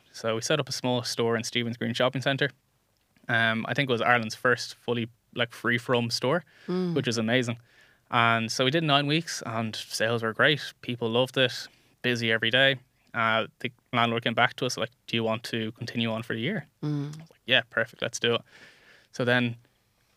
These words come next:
Speaker 1: uh, as it developed over the year, it became a place where parents could bring their kids where they knew they could be safe to eat.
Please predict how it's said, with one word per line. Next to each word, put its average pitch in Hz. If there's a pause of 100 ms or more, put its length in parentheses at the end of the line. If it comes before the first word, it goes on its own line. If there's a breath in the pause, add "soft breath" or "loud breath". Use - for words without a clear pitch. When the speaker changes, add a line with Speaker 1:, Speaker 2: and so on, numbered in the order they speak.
(100)
Speaker 1:
uh, 110
as 127
it 120
developed 127
over 127
the 123
year, 131
it 123
became 120
a 110
place 113
where 110 (1200 soft breath)
parents 143
could 123
bring 131
their 120
kids 123
where 117
they 113
knew 113
they 110
could 110
be 117
safe 110
to -
eat. -